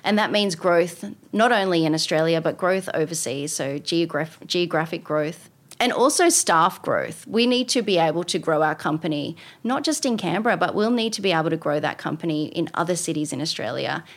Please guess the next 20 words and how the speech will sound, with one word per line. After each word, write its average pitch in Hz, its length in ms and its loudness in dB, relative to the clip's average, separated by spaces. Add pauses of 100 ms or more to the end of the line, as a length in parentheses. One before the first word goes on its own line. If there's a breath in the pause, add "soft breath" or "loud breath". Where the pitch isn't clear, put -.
(160 loud breath)
and 180 280 2
overseas 156 600 -4
as 143 120 -8
well. 85 320 -6
So 165 160 -2
we 165 80 2
need 175 180 0
to 202 60 -6
have 180 120 -4
a 175 80 -2
really 170 300 0
cohesive 170 580 -4
internal 160 340 -4
comms 160 300 -4
strategy 156 640 -4
to 196 140 -6
be 165 180 -6
able 156 200 -2
to 165 120 -10
keep 170 240 -4